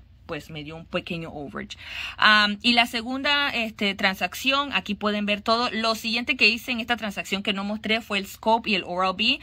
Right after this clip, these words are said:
Estaba dependiendo que los dos cupones de cinco en la compra de tres me aplicaran, pero no me aplicó, así que no me salió una buena oferta, así que por eso que no se las mencioné. Pero aquí pueden ver los cupones, pueden ver los cupones, eh, digitales de CoverGirl, pueden ver,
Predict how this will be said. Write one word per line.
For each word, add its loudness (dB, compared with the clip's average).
Estaba 6
dependiendo -2
que -4
los -6
dos -8
cupones -2
de -4
cinco -8
en -2
la -2
compra -2
de 0
tres -8
me -6
aplicaran, -2
pero 2
no -4
me -4
aplicó, -6
así -6
que -4
no -6
me -8
salió -8
una -10
buena -8
oferta, -8
así -12
que -10
por -8
eso -14
que -14
no -10
se -12
las -8
mencioné. 0
Pero 8
aquí 2
pueden 0
ver -2
los -6
cupones, 0
pueden 2
ver -2
los -6
cupones, -4
eh, 0
digitales -2
de -14
CoverGirl, 2
pueden 0
ver, 2